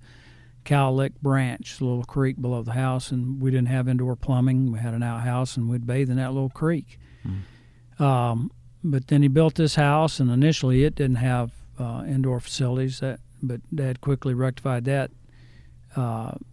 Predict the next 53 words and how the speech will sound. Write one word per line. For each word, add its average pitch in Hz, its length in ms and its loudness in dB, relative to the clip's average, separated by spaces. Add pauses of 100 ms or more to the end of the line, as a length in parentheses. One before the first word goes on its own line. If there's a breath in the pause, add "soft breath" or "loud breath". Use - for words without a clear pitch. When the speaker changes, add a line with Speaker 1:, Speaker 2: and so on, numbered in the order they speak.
(380)
Speaker 1:
but 135 240 -2
like 135 160 -2
I - 20 -10
said, 151 160 2
he 156 80 4
only 151 160 4
finished 147 320 2
what 135 140 2
he 123 40 0
could - 160 -12
pay 139 180 2
for. 131 460 0 (120)
The 139 140 -2
room 135 280 4
I 127 60 2
shared 131 320 0
with 123 80 0
my 120 60 0
brother 127 360 0
had 120 220 -2
cardboard 127 500 -2
between 127 420 0 (120)
the - 80 -18
two 143 180 0
floors 131 340 -4
and 120 80 -4
part 135 160 -2
of 127 60 0
the 123 80 -4
room 120 220 -2
'cause 123 260 -6
he 117 160 -6 (380 soft breath)
didn't 127 160 2
have 131 140 2
the 120 60 0
money 123 280 0
to 110 60 -10
finish 123 340 -2
putting 123 200 -2
sheetrock 131 560 -6
in. 135 240 -6 (1000 soft breath)
He 156 120 4
was 135 140 4
a 131 60 4
logger. 139 640 2 (360 soft breath)
Uh, 117 440 -2
I 131 160 2
grew 135 180 4
up - 80 -6
skidding 135 320 2
logs 131 340 0
with 123 100 0
mules. 131 600 2